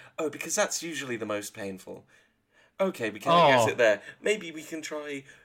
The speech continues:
Speaker 1: m-, the middle of your forearm." I'm like, "Uh,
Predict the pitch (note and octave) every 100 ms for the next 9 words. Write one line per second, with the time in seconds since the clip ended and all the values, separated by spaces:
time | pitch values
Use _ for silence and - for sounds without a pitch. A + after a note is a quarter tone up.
0 | _ F#2+ C3 A#2+ - B2 D#3+ C3 A#2 A#2
1 | B2 F3 F#3+ D#4+ F4+ F#4+ F#3+ F2+ F#2 -
2 | A2+ G#2+ - _ _ _ _ -